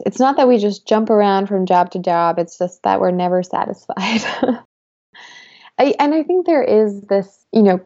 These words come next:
gendered aspect too. Like, a lot of these technical fields in particular are, are male dominated. And I think what really helped me was reaching out to people for help.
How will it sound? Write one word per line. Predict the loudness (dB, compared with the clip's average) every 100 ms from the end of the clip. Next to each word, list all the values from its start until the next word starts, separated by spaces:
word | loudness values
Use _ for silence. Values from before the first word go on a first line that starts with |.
| -2
gendered | 2 2 4 4 2 -2 -8
aspect | -14 -6 -4 -4 -6 -20 -20 -20
too. | -6 0 2 2
Like, | 0 -2 -10 -18 -18 -18 -20 _ -20 -20 -18 -18 _ _
a | 2
lot | 4 4
of | 2
these | -2 -4
technical | -8 -12 -10 -4 -2
fields | -2 -2 -2 -2
in | -6
particular | -6 -6 0 2 4
are, | 4 2 2 2 -2 -6 _ _ _ _
are | 0 0
male | 2 0 0
dominated. | 0 0 0 0 2 2 2
And | 2 0 0 -4 _ _ _ -10
I | -6
think | -2 -2
what | 0 0
really | 4 4 4
helped | 0 -6 -6 -6
me | -2 0
was | 2 4 4 0 _ _ _ -10
reaching | -6 -6 -6
out | -6 -6
to | -8
people | -6 0 2 2
for | -2 -6
help. | -4 -4 -4 -8